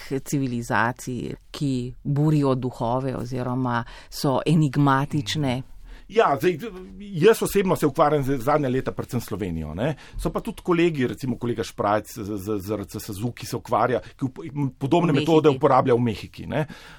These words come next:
Speaker 2: Eh, z fantastičnimi rezultati. Ampak tudi fantastične rezultate imamo tudi v Sloveniji, ne. Dejansko nam je odprl popolnoma nov svet. Tisto, kar do zdaj ni bilo vidno,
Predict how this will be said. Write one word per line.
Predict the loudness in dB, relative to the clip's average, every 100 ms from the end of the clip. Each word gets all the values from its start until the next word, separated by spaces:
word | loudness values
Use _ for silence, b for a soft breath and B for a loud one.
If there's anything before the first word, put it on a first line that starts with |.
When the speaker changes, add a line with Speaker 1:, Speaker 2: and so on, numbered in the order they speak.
| B
Speaker 2:
Eh, | 0 2 2 2 -2 -6 b b b b -20 -20
z | -12 -4 -2 -2 -2
fantastičnimi | -2 2 2 2 -2 -2 0
rezultati. | -2 -2 0 0 0
Ampak | -4 -4 -4
tudi | -10 0
fantastične | 0 4 2 0 -2 0
rezultate | 2 2 2 2 2
imamo | 2 0 -2
tudi | -8
v | -8
Sloveniji, | -4 -2 -2 -4
ne. | -4 -4
Dejansko | 0 0 0 0
nam | 0 0
je |
odprl | -4 -2 -2
popolnoma | -2 -6 0 2 4 2 0
nov | -2
svet. | -4 -2 -2 -2
Tisto, | -4 -2 -2
kar | -2
do | -2 0
zdaj | 2
ni | 2
bilo | 0 0
vidno, | 0 0 0 0